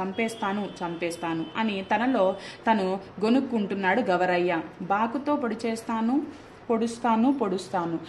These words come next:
గవరయ్య భుజం మీద ఎవరో చెయ్యి వేసేరు. తుల్లిపడ్డాడు గవరయ్య. "ఎందుకలా భయపడతావ్? నేను నూకరాజుని" అన్నాడు. నూకరాజు ఇసుకలో చలికిల బడుతూ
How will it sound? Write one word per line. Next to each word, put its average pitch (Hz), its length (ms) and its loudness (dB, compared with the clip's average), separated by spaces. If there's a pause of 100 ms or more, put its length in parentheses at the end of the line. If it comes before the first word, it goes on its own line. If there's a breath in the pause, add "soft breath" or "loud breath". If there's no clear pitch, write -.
(340 loud breath)
గవరయ్య 311 360 6
భుజం 240 380 4
మీద 262 180 2
ఎవరో 220 340 2
చెయ్యి 226 380 -2
వేసేరు. 185 600 -2 (380 loud breath)
తుల్లిపడ్డాడు 262 680 4
గవరయ్య. 185 580 2 (120)
"ఎందుకలా 294 480 4
భయపడతావ్? 233 880 0
నేను 240 220 2
నూకరాజుని" 214 720 2
అన్నాడు. 180 420 -2
నూకరాజు 277 640 0
ఇసుకలో 240 600 -2 (280)
చలికిల 233 480 -2 (640 loud breath)
బడుతూ 208 520 0